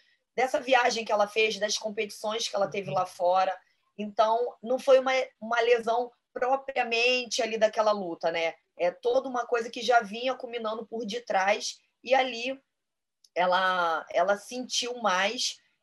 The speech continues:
Speaker 1: Então, eu desejo uma recuperação rápida pra Yara, tenho certeza que ela vai se recuperar, voltar. Mas a Gabi levou o double gold, levou o double gold, não, levou o título do absoluto, né, pra infight,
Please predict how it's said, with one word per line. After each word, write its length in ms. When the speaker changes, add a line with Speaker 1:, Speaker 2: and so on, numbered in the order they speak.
Speaker 1:
Então, 1120
eu 120
desejo 440
uma 120
recuperação 560
rápida 460
pra 200
Yara, 380
tenho 240
certeza 480
que 80
ela 120
vai 120
se 140
recuperar, 680
voltar. 540
Mas 180
a 80
Gabi 440
levou 380
o 20
double 420
gold, 340
levou 220
o 40
double 220
gold, 400
não, 120
levou 460
o 140
título 420
do 80
absoluto, 960
né, 360
pra 180
infight, 840